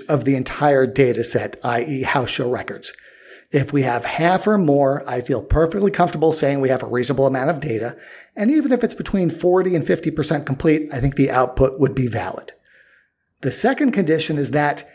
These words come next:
in the event our data set is not complete, it needs to be a fair representative of the whole data set. So as an example, if a territory ran a very strict schedule of one A show and one B show every night, where the A show has a higher level of talent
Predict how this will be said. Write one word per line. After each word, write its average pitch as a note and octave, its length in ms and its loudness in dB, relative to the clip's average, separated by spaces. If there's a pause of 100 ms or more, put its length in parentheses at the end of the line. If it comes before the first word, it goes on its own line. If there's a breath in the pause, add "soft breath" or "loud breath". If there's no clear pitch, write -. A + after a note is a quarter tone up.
(220 soft breath)
in F#3 200 2
the D#3+ 100 4
event C#3+ 320 2
our C#3 120 4
data C#3 300 2
set C#3 320 -2
is D3+ 180 0
not B2+ 300 -4
complete, G3+ 420 -2 (440 loud breath)
it E3 180 -4
needs F3 400 2
to F#3+ 140 2
be D#3+ 300 4
a C#3+ 240 -2
fair F#3 540 0
representative D3+ 840 -2
of B2+ 160 -6
the B2+ 120 -6
whole D#3+ 640 -2
data C#3 400 0
set. - 360 -8 (380 loud breath)
So E3+ 120 2
as E3 180 2
an E3 60 2
example, E3 500 2
if E3 140 -6
a B2+ 40 -8
territory E3 600 2
ran D3 260 2
a C3 80 0
very C#3+ 320 4
strict C3+ 320 -2
schedule D#3 560 0
of A#2+ 180 -4
one D#3 460 0
A E3 220 2
show C3+ 480 0 (240 loud breath)
and C#3 100 0
one B2+ 240 0
B A#3+ 300 2
show A2+ 460 0
every D3 280 -2
night, B2 320 -4
where A#2+ 140 -4
the C3+ 160 -6
A C#3+ 160 4
show C#3 240 2
has A#2+ 200 -4
a A#2+ 60 0
higher D#3 420 0
level C#3+ 320 2
of C#3 140 0
talent B2 420 -4